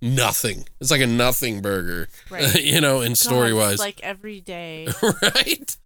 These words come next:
Speaker 1: Um,
Speaker 2: Ugh.
Speaker 1: but yeah, I don't know. I just love those little stories. Like, the, you know, the Mister Put-, Do-, or the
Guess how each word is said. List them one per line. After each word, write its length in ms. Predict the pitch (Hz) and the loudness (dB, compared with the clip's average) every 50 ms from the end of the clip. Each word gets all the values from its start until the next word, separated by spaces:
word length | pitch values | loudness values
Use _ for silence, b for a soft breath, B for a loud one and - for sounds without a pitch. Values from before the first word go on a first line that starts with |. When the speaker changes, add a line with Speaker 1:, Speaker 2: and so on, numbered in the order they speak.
| _ _ _ _ _ - | _ _ _ _ _ 0
Speaker 1:
Um, 360 | 143 147 147 147 143 143 135 | 0 2 4 4 4 4 2
Speaker 2:
Ugh. 380 | 131 127 98 - - - 180 - - - 135 | 2 0 -2 -4 -6 -10 -12 -16 -12 -4 0
Speaker 1:
but 140 | 165 180 | 0 2
yeah, 220 | 202 208 214 185 147 | 2 2 2 2 2
I 40 | 156 | 2
don't 100 | 175 185 | 2 4
know. 160 | 202 190 139 | 2 2 2
I 80 | 120 131 | 0 0
just 200 | 131 190 - - | 0 0 -2 0
love 260 | 151 165 185 190 175 | 2 2 2 2 2
those 160 | 180 170 151 | 0 0 2
little 200 | 151 165 160 139 | 2 2 2 2
stories. 580 | - - - 127 127 143 143 127 117 110 101 104 | 0 0 0 2 2 2 2 2 0 0 -2 -2
Like, 300 | 110 110 107 101 101 - | -2 -2 -2 -2 -4 -6
the, 240 | 117 117 113 113 113 | -6 -4 -4 -4 -2
you 120 | 110 117 | -2 -2
know, 140 | 113 110 107 | -2 -2 -2
the 60 | 104 | -2
Mister 240 | 123 147 - - 117 | -2 -4 -4 -6 -4
Put-, 320 | - 156 151 135 127 117 | -4 -4 -4 -4 -4 -4
Do-, 200 | 123 139 135 131 | -2 -2 -2 -2
or 160 | 131 120 110 | -2 -4 -4
the 240 | 101 101 101 98 95 | -4 -6 -6 -6 -8